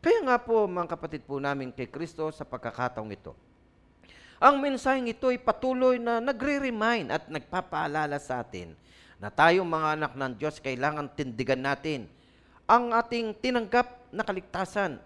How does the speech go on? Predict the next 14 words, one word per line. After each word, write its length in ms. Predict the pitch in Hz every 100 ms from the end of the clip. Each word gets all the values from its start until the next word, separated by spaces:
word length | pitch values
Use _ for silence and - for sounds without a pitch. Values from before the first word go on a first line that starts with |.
| -
at 100 | 160 -
pananampalataya. 960 | 170 151 147 139 135 131 123 135 131 - - - - -
Huwag 240 | 113 180 226
nating 400 | 233 233 240 196
hayaang 400 | 202 226 208 214
mawala. 560 | 180 160 143 196 208 - - -
Hawakan 480 | - 170 220 240
natin 480 | 247 247 247 277 233 - - _ _ _ -
at 140 | -
manalig 420 | 101 117 139 139 -
tayo 400 | 135 139 147 110 - - _
sa 260 | - - 107
ating 240 | 123 113
Panginoon. 480 | - 110 104 107